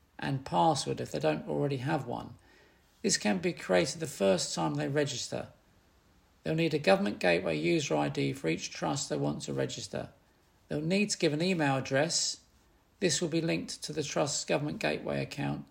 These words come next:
and their full name. Once the lead trustee has registered the trust, if the trust or trustees are liable to tax, H M R C will send the lead trustee a unique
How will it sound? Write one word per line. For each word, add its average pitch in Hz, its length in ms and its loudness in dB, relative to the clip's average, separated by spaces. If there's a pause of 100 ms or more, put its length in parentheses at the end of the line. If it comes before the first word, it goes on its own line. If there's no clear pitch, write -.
and 147 160 0
their 139 80 2
full 151 260 0
name. 120 380 -4 (840)
Once 226 240 6
the 226 60 2
lead 202 220 6
trustee 165 440 0
has 143 120 2
registered 156 460 2
the 143 60 -8
trust, 139 500 -4 (540)
if - 200 -6
the 156 80 -6
trust - 680 0 (500)
or 131 100 -8
trustees 139 840 -2 (500)
are 139 80 -2
liable 147 340 4
to 143 180 -4
tax, - 560 0 (140)
H 165 240 -2
M 165 80 0
R 156 140 4
C 147 220 0
will 147 100 -2
send 147 280 0
the 143 60 0
lead 175 240 2
trustee 143 580 -2
a 151 100 -4
unique 147 680 -2